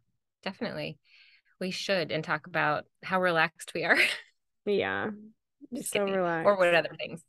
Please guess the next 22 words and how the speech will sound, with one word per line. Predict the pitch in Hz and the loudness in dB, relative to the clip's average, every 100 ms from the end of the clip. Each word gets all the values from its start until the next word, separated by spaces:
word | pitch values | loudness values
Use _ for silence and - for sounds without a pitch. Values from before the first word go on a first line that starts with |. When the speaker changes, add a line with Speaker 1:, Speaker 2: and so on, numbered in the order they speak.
| - - - | -20 -20 -10
Speaker 1:
But | 214 | -6
yeah, | 330 156 - - - - - | 0 0 0 -8 -20 -20 0
I'm | 208 | 4
glad | 214 220 | 8 6
that | 220 | 6
we | 208 220 185 | 6 6 6
are | 190 | 4
back | 160 170 - | 4 2 0
from | 220 | 0
our | 185 | 0
break | 170 - 151 185 | 0 0 0 -2
because | - 196 170 160 160 165 170 - - | -6 -6 -4 -4 -4 -6 -8 -14 -8
it's | 180 - | -8 -6
fun | - 170 | -6 -6
to | 175 | -6
record, | 170 - 156 175 | -6 -4 -4 -4
and | 185 156 151 151 | -6 -8 -8 -6
I | 160 - _ _ | -8 -10 _ _
think, | 160 151 _ - - | -6 -6 _ -20 -14
you | |
know, | 151 175 170 _ _ _ _ _ _ _ | -12 -12 -16 _ _ _ _ _ _ _
it's | 190 - | -20 -12